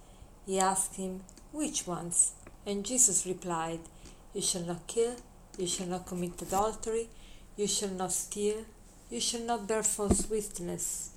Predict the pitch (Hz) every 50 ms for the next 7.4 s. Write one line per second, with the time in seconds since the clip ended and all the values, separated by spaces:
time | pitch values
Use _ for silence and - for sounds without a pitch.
0 | - - - - - - - - - - 196 208 208 226 233 233 233 226 226 -
1 | - 202 196 190 190 196 202 202 196 190 190 185 180 180 180 190 185 180 180 175
2 | 175 170 165 165 170 - - - - - - - - - - 190 185 185 208 214
3 | - - - 208 190 185 190 190 190 190 190 190 202 190 180 180 180 180 180 180
4 | - 185 180 175 165 - - - 180 170 170 - - - 175 160 160 170 170 -
5 | - - - - - - - - - - - - - - - - - - - 196
6 | 214 208 202 240 269 302 311 285 233 202 190 190 190 185 180 - - - 202 196
7 | 196 - - 180 165 175 175 170